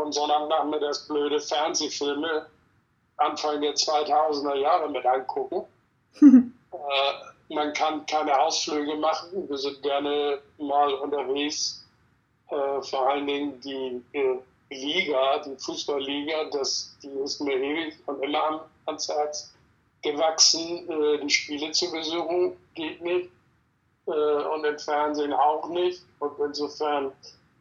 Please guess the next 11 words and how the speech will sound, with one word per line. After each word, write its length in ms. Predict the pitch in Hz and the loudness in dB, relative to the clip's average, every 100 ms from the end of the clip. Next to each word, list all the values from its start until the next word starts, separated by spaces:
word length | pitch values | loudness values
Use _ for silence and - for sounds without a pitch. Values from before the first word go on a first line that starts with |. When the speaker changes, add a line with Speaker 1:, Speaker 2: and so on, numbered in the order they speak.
| _ - - | _ -10 -6
Speaker 1:
fußballlos 920 | 151 160 160 160 156 147 - - - | -4 -2 -4 -2 0 0 0 -2 -2
ist, 560 | 156 - - - - - | -2 0 2 2 0 -4
ist 240 | - - | -4 -4
blöde. 520 | 143 143 135 127 107 | -2 2 2 2 -2
Da 160 | 117 113 | -2 -4
fehlt 300 | - 147 143 | -2 -2 -2
mir 140 | 139 | -2
das 180 | 135 123 | 0 2
eine 300 | 135 139 139 131 139 | 4 4 2 2 0
F, 280 | 131 - 127 | -4 -6 -2
ne? 380 | 180 262 160 | -2 -2 -8